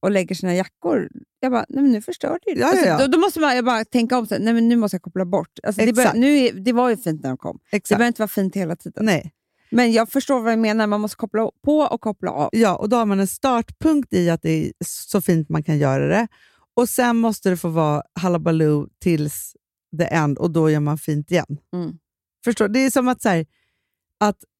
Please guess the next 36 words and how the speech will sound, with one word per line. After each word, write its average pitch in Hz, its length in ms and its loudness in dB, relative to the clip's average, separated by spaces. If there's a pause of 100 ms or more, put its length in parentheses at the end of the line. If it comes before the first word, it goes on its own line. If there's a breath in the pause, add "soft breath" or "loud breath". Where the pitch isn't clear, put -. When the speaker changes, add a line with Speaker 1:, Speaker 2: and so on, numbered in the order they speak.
(140)
Speaker 2:
jag 240 260 2
är 220 80 4
ju 185 100 2
super, - 560 -2
super 165 260 -6
sträng 196 460 0
med, 143 180 -2 (160)
<clears throat> 214 220 2
och 196 80 2
jag 208 120 2
vet 247 140 -2
att 202 80 -4
det 214 80 2
är 208 40 4
inte 175 140 -4
alla 160 200 -2
som 214 120 -6
är 220 80 0
det, 165 100 0
men 185 160 0
så 185 100 0
här, 156 140 0 (240)
innan 254 480 2
jag 165 220 0
går 160 100 -2
och 156 60 0
lägger 170 280 -2
mig 151 140 -2
så - 120 -14
måste 156 200 -8
det - 20 -8
vara 143 100 0
jättefint 151 500 -6
i - 40 -14
köket. - 280 -6
Speaker 1:
Mm. 175 340 -4